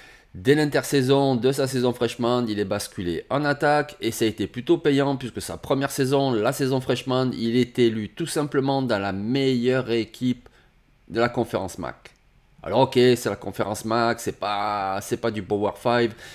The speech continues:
c'est pas les meilleures universités, donc du coup c'est pas les opposants les plus compliqués, mais bon, quand même, tout de même, le gars, il est freshman et d'entrée dans la première équipe de la conférence.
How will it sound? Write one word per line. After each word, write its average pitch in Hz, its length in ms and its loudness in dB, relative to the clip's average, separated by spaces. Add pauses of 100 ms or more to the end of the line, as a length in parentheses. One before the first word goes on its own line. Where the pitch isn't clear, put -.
(160)
c'est - 160 -2
pas 123 160 0
les 117 140 2
meilleures 104 440 -2
universités, 117 600 -2
donc 113 160 -2
du 104 100 -10
coup - 140 -10
c'est - 180 -4
pas 190 240 0 (680)
les 139 340 4
opposants 120 460 4
les 113 220 2
plus 139 180 -4
compliqués, 131 540 0
mais 131 200 8
bon, 110 180 0
quand 98 220 -4
même, 127 220 0
tout 127 160 -4
de 127 40 0
même, 120 300 2
le 113 140 2
gars, 110 200 0
il 92 160 -2
est 107 60 0
freshman 139 480 0
et 120 100 4
d'entrée 120 400 2
dans 120 120 0
la 113 80 2
première 110 320 -2
équipe 113 220 -6
de 113 80 -2
la 107 80 2
conférence. 90 640 -8